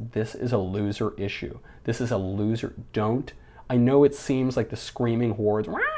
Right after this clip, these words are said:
wah, you can't do Apu, wah, wah." I know it seems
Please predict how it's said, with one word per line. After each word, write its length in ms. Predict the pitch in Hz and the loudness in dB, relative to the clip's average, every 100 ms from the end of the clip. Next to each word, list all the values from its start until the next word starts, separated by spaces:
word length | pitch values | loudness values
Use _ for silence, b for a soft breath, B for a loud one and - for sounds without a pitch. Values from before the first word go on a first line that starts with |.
| 508 | -2
wah, 240 | 339 466 359 | -2 0 0
you 100 | 359 | 0
can't 220 | 370 453 | -2 -2
do 60 | |
Apu, 480 | - 427 - 339 339 | -4 0 4 6 4
wah, 260 | 302 440 381 | 2 -2 -2
wah." 140 | 370 359 B - | -2 -4 B 2
I 80 | |
know 80 | - | 4
it 120 | - | 4
seems 680 | - - 127 117 123 123 | 0 0 2 4 4 2